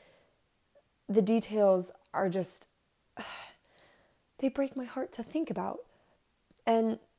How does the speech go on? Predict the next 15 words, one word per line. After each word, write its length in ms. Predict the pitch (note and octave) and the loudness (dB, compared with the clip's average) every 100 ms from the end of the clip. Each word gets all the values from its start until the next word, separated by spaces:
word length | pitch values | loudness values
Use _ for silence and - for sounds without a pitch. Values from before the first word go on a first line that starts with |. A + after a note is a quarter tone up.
| _ _ _ _ - | _ _ _ _ 2
a 60 | G#3+ | 4
lot 160 | A3 | 6
of 60 | A3+ | 4
people 180 | A3 G#3 | 0 2
might 180 | G3+ | 2
say, 140 | G#3 - | 2 2
"Oh, 80 | G#3+ | 4
well, 120 | G#3+ | 4
you 80 | A3+ | 2
probably 280 | A3+ F4 - | -2 -6 -6
shouldn't 220 | F4 D4 | -4 -2
talk 180 | - F4+ | -2 -2
about 180 | G3 F#3+ | -2 0
that. 140 | F#3+ | 2
You're, 160 | A3 | 2